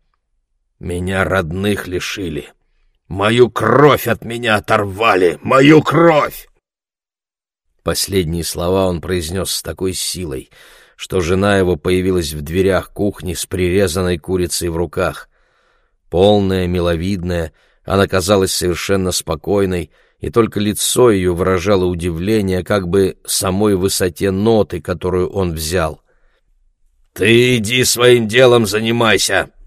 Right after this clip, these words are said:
Дёрнулся он в её сторону, и она исчезла в дверях кухни.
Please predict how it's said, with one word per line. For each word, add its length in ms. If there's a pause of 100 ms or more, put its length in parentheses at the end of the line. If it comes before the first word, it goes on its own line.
(420)
Дёрнулся 720
он 180
в 40
её 280
сторону, 580 (420)
и 80
она 280
исчезла 580
в 80
дверях 420
кухни. 440